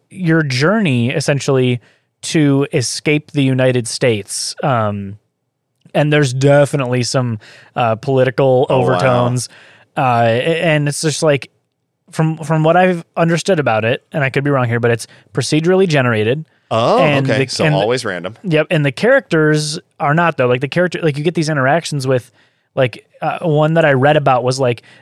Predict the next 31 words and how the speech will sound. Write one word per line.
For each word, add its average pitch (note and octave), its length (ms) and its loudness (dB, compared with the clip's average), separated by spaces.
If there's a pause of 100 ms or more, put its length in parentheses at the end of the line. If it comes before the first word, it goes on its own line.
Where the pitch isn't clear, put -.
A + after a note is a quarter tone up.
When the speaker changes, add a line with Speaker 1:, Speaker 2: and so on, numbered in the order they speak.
(160)
Speaker 1:
you D#3+ 160 0
know, C3 140 2
this B2+ 180 -2
guy C3+ 340 2
lo-, B2 320 0
starts C#3+ 320 -2
locking C3 380 -2
his A#2 120 -2
doors B2 340 2
while A#2+ 120 2
you're A#2+ 140 0
in A#2+ 80 -2
the A2+ 60 -4
car. A2+ 400 0 (220)
And C3 120 -2
how C3+ 180 2
do C#3+ 60 0
you C3+ 80 2
talk C#3+ 360 -2
yourself B2+ 360 0
out C3 140 2
of A#2+ 80 -2
this A#2 120 -4
situation? A#2+ 640 -4
So C3+ 160 -2
it's B2+ 140 -2
like, B2 240 -2 (420)
you D#3 200 0
have C#3+ 80 2
to D3 120 0
choose F3+ 640 0